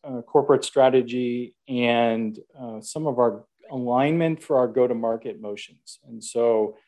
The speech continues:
touch a little bit of everything and, uh, get in everybody's way as much as possible.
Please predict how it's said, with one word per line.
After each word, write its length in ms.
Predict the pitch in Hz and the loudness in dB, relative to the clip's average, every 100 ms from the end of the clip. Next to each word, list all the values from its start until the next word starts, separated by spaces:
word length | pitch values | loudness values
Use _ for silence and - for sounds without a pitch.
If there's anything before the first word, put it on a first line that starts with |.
| _ _ | _ _
touch 280 | - 147 - | 0 0 0
a 120 | 143 | -2
little 160 | 143 147 | 0 4
bit 140 | 139 | 4
of 80 | 131 | 4
everything 760 | 143 160 180 185 175 170 165 _ 143 | 2 0 -4 -4 -4 -6 -10 _ -10
and, 560 | 131 127 123 120 120 | -6 -4 -4 -6 -8
uh, 240 | 123 120 113 | -10 -10 -6
get 200 | 131 131 | -4 -2
in 80 | 127 | -4
everybody's 380 | 120 117 110 | -2 -2 -2
way 500 | 104 104 104 101 107 - | -4 -4 -4 -6 -10 -18
as 60 | 104 | -14
much 160 | 98 - | -14 -14
as 80 | |
possible. 480 | - - - - - | -20 -20 -20 -20 -20